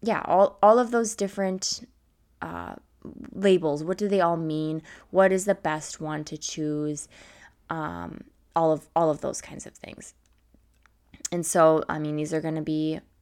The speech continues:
uh, we only have four hens, be-, so I'm, I'm buying them organic feed right now from Fleet Farm.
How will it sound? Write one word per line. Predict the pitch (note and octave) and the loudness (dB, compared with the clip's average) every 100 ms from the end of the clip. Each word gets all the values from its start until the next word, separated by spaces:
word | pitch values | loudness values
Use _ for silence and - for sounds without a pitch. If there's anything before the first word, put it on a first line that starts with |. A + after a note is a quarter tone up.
| _ - | _ -18
uh, | - - | -14 -4
we | F#3+ | 0
only | - G#3 A3 | 2 4 2
have | F#3 | 2
four | F#3 E3+ | 2 0
hens, | D3+ D3 D#3 - | -2 -6 -8 -10
be-, | - E3+ - | -4 -2 -2
so | - E3 | -2 0
I'm, | - E3 E3 - - | 0 -2 -4 -8 -4
I'm | F3 E3+ | -2 0
buying | E3 D3+ E3+ | 0 0 -2
them | F#3 F#3+ | -2 0
organic | G3+ F#3+ F3 F3+ F3+ | 0 0 -2 -4 -6
feed | F#3 E3+ | -6 -4
right | E3+ E3+ | -4 -4
now | D#3 D#3+ | -6 -6
from | - E3+ | -8 -10
Fleet | E3 - E3 - | -10 -8 -8 -8
Farm. | - G#3 G3+ | -2 0 0